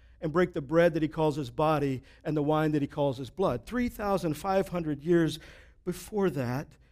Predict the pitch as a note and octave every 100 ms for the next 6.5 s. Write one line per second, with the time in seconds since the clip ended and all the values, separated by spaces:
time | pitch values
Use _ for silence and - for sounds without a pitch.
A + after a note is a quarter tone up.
0 | _ _ _ G3 G3 F#3 C#3 A#2 B2+ D3+
1 | D#3+ - _ _ _ _ _ _ _ _
2 | _ _ _ _ _ _ - D#3 - F#3
3 | E3+ E3 D#3 D3+ C#3+ - - - D#3+ D3
4 | D#3+ C3+ A#2+ - _ - C4+ D4 F#3 F3
5 | B3 - - - _ _ - D#3+ B2 G3
6 | G#3+ - G3+ F3+